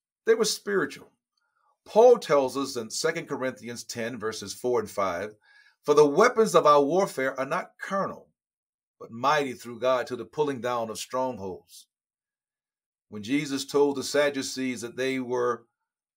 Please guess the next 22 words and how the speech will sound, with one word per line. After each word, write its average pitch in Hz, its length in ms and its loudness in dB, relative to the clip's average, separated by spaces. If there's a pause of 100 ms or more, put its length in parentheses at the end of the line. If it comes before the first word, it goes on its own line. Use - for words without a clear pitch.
(120)
uh, 110 380 -4
there 139 160 -6
was 135 160 -4
no 156 200 4
marriage 139 720 0 (1300)
in 120 100 -12
the 120 100 -6
resurrection, 117 680 -4 (920)
the 107 80 -10
Bible 135 300 2
take, 135 340 -4 (220)
tells 135 260 0
us 117 140 -4
in 107 220 -6 (260)
Matthew 139 380 -2
twenty-two 139 500 -4
and 117 100 -4
verse 123 220 -2
twenty-four 120 800 -6 (480)
that 131 180 -4
the 139 60 -8
Pharisees 180 680 0